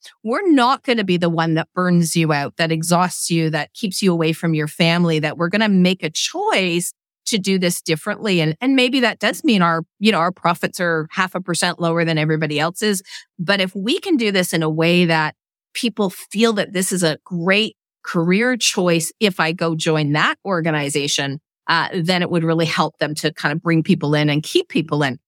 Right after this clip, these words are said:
Um, but it, that, those kinds of conversations, I, I hate to say it, that leaders don't think to just sit down with their employees and ask these questions. "What do you need? What will make this better? What would make this different? What are you struggling with?"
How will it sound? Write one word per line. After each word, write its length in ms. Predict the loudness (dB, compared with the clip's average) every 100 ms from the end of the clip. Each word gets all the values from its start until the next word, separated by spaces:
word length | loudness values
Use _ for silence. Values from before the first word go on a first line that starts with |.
| _ _
Um, 260 | -2 0 0
but 100 | -2
it, 100 | -2 -4 -4
that, 200 | -2 -2 -2 0
those 200 | 0 -2
kinds 280 | -6 -4
of 60 | -4
conversations, 800 | 0 0 0 0 0 0 0 0
I, 180 | -2 -4
I 80 | -4
hate 240 | -2 -4
to 80 | -6
say 240 | -2 0
it, 140 | 0 -2
that 180 | -4 -6 _ _ _
leaders 520 | -2 0 0 0 -2
don't 280 | -2 -2 -4
think 360 | -6 -2 -2 -2
to 100 | -4
just 380 | -2 -2 -2 -2
sit 160 | 0 -2 -4
down 300 | -2 0 2
with 140 | 0
their 100 | 0
employees 580 | -2 -2 -4 0 2 2
and 140 | 0 -2
ask 240 | -2 -4
these 200 | -6 -4
questions. 600 | -4 -2 -2 -2 -4 -10 _ _ _
"What 160 | -2 0
do 60 |
you 200 | 0 4
need? 460 | 4 6 4 2 -4 -14 -20 -4
What 180 | -2 -2
will 140 | 0
make 220 | 0 -2
this 180 | -4 -4
better? 360 | -2 -2 -2 -2
What 200 | -2 -2
would 100 | 0
make 240 | 0 0
this 160 | -4 -6
different? 440 | -2 -2 -2 -4
What 120 | -4
are 40 | -4
you 120 | -2
struggling 640 | -2 -2 -2 -2 0 0
with?" 200 | 0 -4